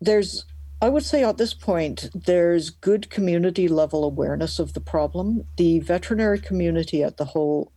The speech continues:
on the whole, is very well versed on the diseases ticks carry. Uh, that's because they work with animals,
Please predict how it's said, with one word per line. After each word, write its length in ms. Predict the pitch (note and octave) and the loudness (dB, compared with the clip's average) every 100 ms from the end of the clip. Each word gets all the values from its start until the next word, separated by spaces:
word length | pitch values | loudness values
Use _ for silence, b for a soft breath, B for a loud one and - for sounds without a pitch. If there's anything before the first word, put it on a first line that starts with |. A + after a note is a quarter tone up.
| - | -4
on 120 | E3 | -2
the 60 | |
whole, 360 | D#3+ F#3 C3+ - - | 0 0 0 -2 -2
is 560 | D#3 C#3+ C#3 C3+ C3 | 2 4 2 0 -4
very 400 | C#3 - D#3 F3+ | -8 -2 2 2
well 720 | F3 D#3+ C#3+ D3 C#3 B2+ E2 - - - - | 2 2 2 2 0 -2 -4 -10 -14 -12 -8
versed 560 | D3+ D3 - - - - D3+ | -2 -2 -2 -6 -8 -6 -4
on 460 | C#3+ C#3 C3+ C#3 | -2 0 0 0
the 100 | C#3 | 0
diseases 560 | C3+ C3+ D3 C#3+ C3 - | -2 -2 -2 -4 -6 -8
ticks 300 | - - - | -6 -6 -8
carry. 480 | - C#3 C3+ E3 G#3 b b b b b b b _ _ - | -4 -2 0 -2 -6 b b b b b b b _ _ -2
Uh, 460 | D#3 C#3+ C#3 C#3 | 0 0 0 -2
that's 320 | C3 D3 - | 0 -2 -2
because 640 | - C#3+ - - D3 D3+ D#3 | -8 -8 -8 -4 -2 -2 -2
they 160 | D#3 D3+ | -2 0
work 400 | D3 E3+ E3+ - | 0 -2 -2 -4
with 160 | D#3+ | -2
animals, 720 | D3 C#3+ D#3 F#3+ G3+ G3+ - | -2 -4 -2 -2 -2 -6 -12